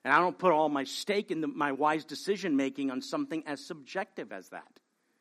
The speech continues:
I can tell I've known a lot of people over the years who are like, "God told me this, God told me that,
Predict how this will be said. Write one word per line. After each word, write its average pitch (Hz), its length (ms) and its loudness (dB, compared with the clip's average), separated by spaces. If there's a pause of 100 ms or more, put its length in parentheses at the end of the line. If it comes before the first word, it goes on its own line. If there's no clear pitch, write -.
(300)
I 180 80 2
can 175 120 -8
tell 165 100 6
I've 156 80 2
known 160 160 2
a 131 80 -2
lot 170 240 10
of 226 100 2
people 196 320 -2
over 156 160 2
the 147 60 0
years 143 240 0
who 135 60 -10
are 123 40 -8
like, 101 200 -12
"God 135 240 -2
told 151 160 -4
me 156 100 -2
this, 165 220 -2
God 110 240 -4
told 143 180 -2
me 147 100 0
that, 156 240 0